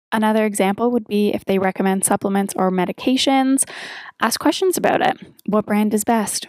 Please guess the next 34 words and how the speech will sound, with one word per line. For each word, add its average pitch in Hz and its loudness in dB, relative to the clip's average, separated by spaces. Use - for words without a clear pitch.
What 220 -2
dosage 240 0
do 190 2
you 185 2
recommend? 190 0
Do 214 0
I 202 2
take 202 -2
this 202 0
in 190 0
the 185 0
morning? 277 2
Will 196 0
this 190 -2
interact 196 0
with - -4
anything 185 0
else - 0
I'm 185 0
taking? 262 2
Et 233 0
cetera, 196 2
et - -6
cetera. - 0
Number 220 2
eight, 190 2
don't 208 4
be 240 2
afraid 208 2
to - 2
get 190 2
a 196 2
new 180 2
doctor. - -2